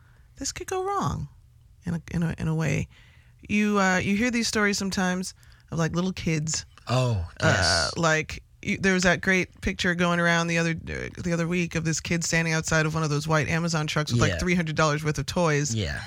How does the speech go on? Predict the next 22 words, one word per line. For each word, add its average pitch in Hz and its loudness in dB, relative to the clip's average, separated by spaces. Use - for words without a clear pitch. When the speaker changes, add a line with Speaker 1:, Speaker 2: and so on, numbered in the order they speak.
Speaker 1:
that 165 -2
they 165 4
got 156 4
through 160 0
the 160 2
app. 156 2
And 175 2
most 214 0
people 208 2
I 185 4
know 196 0
on 170 0
Snapchat 180 0
are 170 2
seven-year-olds. - -2
<laughs> - -20
Like, 214 0
it's 196 0
my 196 0
nieces, 196 0
and 185 0
they, 180 4